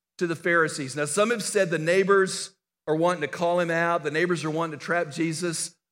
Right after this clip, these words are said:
I think probably they were just saying, "Let's go to the religious people and show them the miracles happen. Let's show the folks who believe in miracles. Huh?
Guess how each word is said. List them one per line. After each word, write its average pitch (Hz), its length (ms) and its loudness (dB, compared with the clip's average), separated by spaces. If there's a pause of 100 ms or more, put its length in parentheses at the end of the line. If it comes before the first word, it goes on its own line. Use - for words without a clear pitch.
I 135 280 0
think 190 240 -6
probably 180 400 0
they 156 160 0
were 175 100 -2
just 160 380 -8
saying, 160 280 -4
"Let's 156 260 -4
go 160 140 0
to 165 60 -4
the 143 140 -8
religious 151 420 -4
people 160 500 -6 (200)
and 135 180 -4
show 165 260 0
them 156 240 -4
the 151 120 -2
miracles 196 400 -2
happen. 101 320 -8 (760)
Let's 143 220 -6
show 196 160 0
the 190 100 0
folks 190 360 -2
who 170 260 0 (160)
believe 175 300 0
in 180 100 0
miracles. 180 580 -2
Huh? 127 260 -2